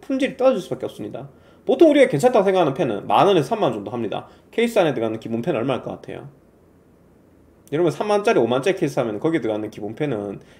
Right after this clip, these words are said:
이천 원짜리, 삼천 원짜리입니다. 당연히 품질이 좋을 수가 없어요. 어, 블레이드 형상도 일정하지 않고 베어링도 싼 거 씁니다. 그 우리가 많이 쓰는 유체 베어링 아니고 슬리브 베어링 같은 거 써요.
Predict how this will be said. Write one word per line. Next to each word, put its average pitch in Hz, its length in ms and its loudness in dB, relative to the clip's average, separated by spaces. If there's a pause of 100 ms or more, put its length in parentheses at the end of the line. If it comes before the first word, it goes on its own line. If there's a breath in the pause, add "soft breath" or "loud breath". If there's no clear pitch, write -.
이천 120 260 -4
원짜리, 135 180 0
삼천 117 280 -8
원짜리입니다. 170 480 -8 (300)
당연히 202 360 -6
품질이 190 260 -8
좋을 139 140 -2
수가 107 140 -10
없어요. 101 320 -12 (760 soft breath)
어, 98 140 -8
블레이드 180 260 2
형상도 175 320 0
일정하지 160 400 -2
않고 139 460 -4
베어링도 123 360 -2
싼 143 200 -6
거 160 60 -4
씁니다. 135 420 -8 (580)
그 113 220 -2
우리가 107 300 -2
많이 113 200 -2
쓰는 123 200 -6
유체 104 260 -4
베어링 135 240 0
아니고 110 320 -6
슬리브 151 340 2
베어링 104 220 -4
같은 104 200 -10
거 101 60 -10
써요. 120 480 -6